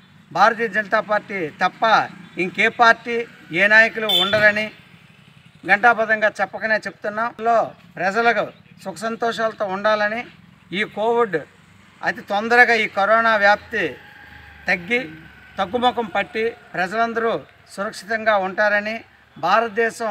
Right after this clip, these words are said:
రాబోయే రోజుల్లో ఈ బారి నుండి వేగంగా వస్తుందని మా భారతీయ జనతా పార్టీ తరఫున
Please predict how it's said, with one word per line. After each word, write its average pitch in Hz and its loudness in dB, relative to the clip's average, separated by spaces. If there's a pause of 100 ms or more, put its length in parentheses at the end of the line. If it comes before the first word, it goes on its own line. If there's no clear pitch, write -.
(140)
రాబోయే 220 2 (100)
రోజుల్లో 196 -2 (520)
ఈ 185 -4 (140)
బారి 220 8
నుండి 214 -4 (300)
వేగంగా 214 2 (120)
వస్తుందని 208 -6 (500)
మా 170 -2 (100)
భారతీయ 208 0
జనతా 214 -2
పార్టీ 202 -2
తరఫున 202 -4